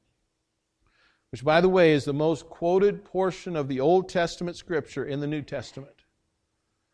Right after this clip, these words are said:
Someone has counted twenty-seven times the passage is either cited or alluded to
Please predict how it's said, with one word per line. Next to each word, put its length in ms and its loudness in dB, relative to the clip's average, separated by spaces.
Someone 320 0
has 180 -2
counted 460 0
twenty-seven 760 0
times 460 -2
the 120 -12
passage 520 -4
is 160 -10
either 300 -10
cited 500 -4
or 220 -2
alluded 440 2
to 300 2